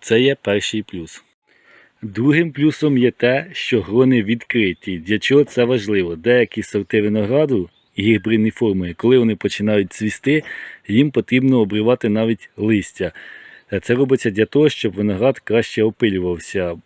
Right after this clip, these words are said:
Тому що такий виноград, як, наприклад, подарок не святая, він може, якщо ви листя не обриваєте, може взагалі дуже погано опилятися. При такому способі вирощування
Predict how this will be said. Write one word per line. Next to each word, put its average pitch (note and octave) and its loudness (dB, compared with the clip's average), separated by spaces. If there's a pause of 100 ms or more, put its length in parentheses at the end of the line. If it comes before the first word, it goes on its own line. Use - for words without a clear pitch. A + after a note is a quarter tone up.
(140)
Тому A#2+ 2
що - -8
такий G#2+ -2
виноград, A2 0
як, - -2
наприклад, G#2+ -2
подарок G#2 0
не G#2 -2
святая, C3+ 2
він A#2 2
може, A#2+ 2 (640)
якщо A2+ -2
ви A2 6
листя A#2 4
не G#2+ 2
обриваєте, A2+ 2
може A2 4
взагалі G#2+ 2
дуже G#2 -2
погано G2+ -2
опилятися. F#2 -4 (520)
При - 0
такому C#3 2
способі A#2 -2
вирощування A2+ 0